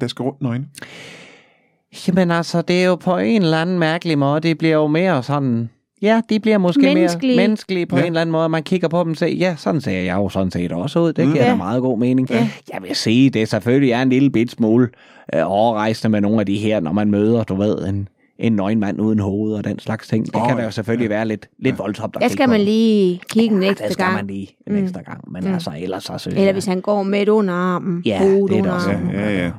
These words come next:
Speaker 2: Det er
Speaker 3: Ja.
Speaker 2: der også nogen, der gør.
Speaker 1: Øh, så, øh, I er ikke så skræmte, som man kunne forestille sig, man kunne blive, men der må stadig have været, øh, nogle oplevelser, der har været mere uhyggelige end andre.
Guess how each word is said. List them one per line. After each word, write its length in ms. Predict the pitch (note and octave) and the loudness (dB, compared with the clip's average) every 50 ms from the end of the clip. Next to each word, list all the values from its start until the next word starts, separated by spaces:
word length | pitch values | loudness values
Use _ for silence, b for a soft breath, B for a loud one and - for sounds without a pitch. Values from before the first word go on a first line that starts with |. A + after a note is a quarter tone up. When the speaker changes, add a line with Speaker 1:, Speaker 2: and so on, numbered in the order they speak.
| - _ | -12 _
Speaker 2:
Det 80 | - - | -4 -4
er 60 | E3 | -2
Speaker 3:
Ja. 60 | F#3 | -2
Speaker 2:
der 60 | - A#1+ | -4 -6
også 140 | G#1+ - - | -10 -12 -12
nogen, 160 | - - - - | -12 -10 -10 -10
der 200 | - - - - - - | -12 -14 -14 -12 -4 -2
gør. 80 | A2 G#2+ | -2 -2
Speaker 1:
Øh, 60 | G#2 - | -2 -4
så, 200 | - - C3+ A#2 A2 - _ _ _ _ | -2 -2 -2 -2 -2 -6 _ _ _ _
øh, 460 | A#2+ A#2 A2 G#2+ G#2 G2+ G2 F#2+ F#2+ - | -4 -2 -2 -2 -2 -2 -2 -4 -4 0
I 100 | - C3 | 2 4
er 40 | B2+ | 4
ikke 140 | D#3 D#3+ - | 4 4 0
så 340 | - D#3 D#3 D3+ C#3+ C3 - - - | -2 0 2 2 2 0 -2 -4 -8
skræmte, 600 | - - - - B2+ C3 - - - C3+ B2+ B2 A2 - _ _ | -10 -10 -6 -6 -6 -6 -6 -6 -4 -4 -4 -4 -6 -10 _ _
som 200 | - - A2 G#2+ | -10 -6 -4 -4
man 120 | G#2 G#2 F#2+ | -4 -4 -4
kunne 140 | - A2 | -6 -10
forestille 760 | - - - - - - A2+ G#2+ B2 D3 C#3 - - A2 E2 | -12 -14 -18 -10 -4 -2 0 0 0 -2 -2 -4 -4 -4 -4
sig, 100 | D#2 G2+ | -2 -2
man 100 | G2 F#2+ | -2 -2
kunne 100 | F#2+ F#2 | -2 0
blive, 120 | F#2+ G#2 G#2 | 0 0 2
men 160 | G#2 F#2+ F#2 - - _ _ - | 0 0 -2 -6 -12 _ _ -6
der 60 | A#2 G2+ | -6 -6
må 100 | G2+ G2+ | -4 -4
stadig 180 | - C3 D3+ E3 | -2 0 0 2
have 80 | C3+ | 2
været, 340 | A2 G#2+ A2 A2+ A#2 A#2+ A#2+ - _ | 2 2 2 2 0 -2 -2 -2 _
øh, 160 | A#2 A2 G#2 | -2 -2 0
nogle 140 | G#2+ G#2 G2+ | 0 0 0
oplevelser, 320 | G#2 C3 C#3 B2+ G#2+ G2+ | 0 2 0 0 0 0
der 60 | G#2+ G2+ | -4 -4
har 60 | G2+ | -2
været 160 | F#2+ G2+ F#2+ | -2 -2 0
mere 200 | F#2 F#2+ A2+ B2+ | 0 0 2 2
uhyggelige 380 | D3 B2 E2+ G2+ G2 - - B2 | 2 0 0 -2 -4 -2 -2 -2
end 80 | A#2 G#2 | 0 0
andre. 220 | F2 E2+ F2 A2+ | -2 -4 -6 -10